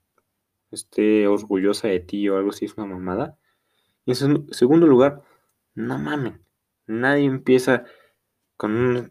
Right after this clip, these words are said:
pinches espectadores bien pasados de verga, a menos que seas, pues, no sé, güey. O sea, alguien amigo de Luisito Comunica o su puta madre.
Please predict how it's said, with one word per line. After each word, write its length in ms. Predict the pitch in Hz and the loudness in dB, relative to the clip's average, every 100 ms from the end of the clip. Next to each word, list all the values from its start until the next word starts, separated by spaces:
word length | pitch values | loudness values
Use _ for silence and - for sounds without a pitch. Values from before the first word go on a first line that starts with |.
| _ | _
pinches 380 | - - 117 - | -16 -10 -8 -4
espectadores 840 | 101 - - - 95 101 110 113 110 | -6 -4 -10 0 4 6 6 4 -2
bien 280 | 110 107 | -4 -4
pasados 340 | 104 104 107 101 | -6 -2 -2 0
de 80 | 98 | -2
verga, 240 | 101 101 | -4 -6
a 20 | |
menos 280 | 98 104 - | -6 -8 -8
que 100 | 95 | -8
seas, 640 | - 101 98 92 87 85 - _ _ _ _ _ _ _ _ - | -4 -2 0 0 -2 -6 -16 _ _ _ _ _ _ _ _ -10
pues, 140 | 107 101 | -6 -4
no 100 | 95 | -2
sé, 200 | 143 170 | 2 4
güey. 260 | - - _ _ _ _ _ _ _ _ _ _ _ _ | 2 0 _ _ _ _ _ _ _ _ _ _ _ _
O 40 | |
sea, 140 | - 101 | -12 -6
alguien 480 | 104 107 101 98 92 | 0 0 0 -4 -2
amigo 400 | 101 120 117 104 | 2 4 6 6
de 460 | 101 95 95 98 - _ _ _ _ | 2 0 0 -4 -8 _ _ _ _
Luisito 440 | 117 113 123 120 | -10 -8 -2 -2
Comunica 680 | 110 101 104 135 151 147 107 | -2 -4 0 4 4 2 0
o 160 | 101 98 | 2 0
su 180 | - - | -4 -2
puta 260 | 127 - 107 | 0 2 2
madre. 340 | 117 110 | 2 2